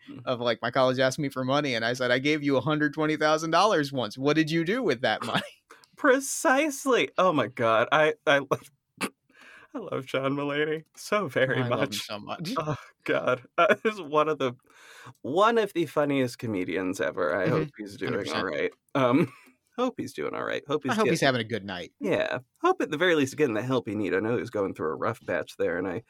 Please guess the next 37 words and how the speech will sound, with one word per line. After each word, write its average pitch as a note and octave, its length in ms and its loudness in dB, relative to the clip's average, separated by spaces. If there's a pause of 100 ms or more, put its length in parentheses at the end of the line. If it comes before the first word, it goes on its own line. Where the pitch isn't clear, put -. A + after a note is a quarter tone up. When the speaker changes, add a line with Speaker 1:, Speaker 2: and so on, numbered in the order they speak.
Speaker 2:
Mm-hmm. E3 380 -2
Speaker 1:
just F#3+ 340 -2
hope A2+ 260 0
he's G#2+ 200 -8
doing G2 300 -2
all E2+ 180 -4
right. D#2 320 -4 (140)
Um, B2 500 2 (920)
but B3+ 100 0
yeah, D4 180 0
that, A#3+ 260 0 (100)
that G#3+ 300 2
checks A#3 300 -4
out A3+ 240 0
there. B2 160 4
Especially, F#3 520 -2 (100)
I'm E3+ 280 2 (440)
also A3 220 0
pleased A#3+ 560 -6
to F3+ 100 2
hear D#3+ 260 2
that C#3 160 2
you, C#3+ 80 2
like, B2+ 300 2 (280)
that C#3+ 180 2
you D3 160 -2
did, C3 460 2
like, B2+ 240 2
notice A#2+ 400 2
that A2+ 260 2
and A#2 160 -4
did A2+ 200 -2
make A2+ 200 -2
the A#2 80 -4
decision A2 420 -4
to A2+ 100 -8
do G#2 180 -6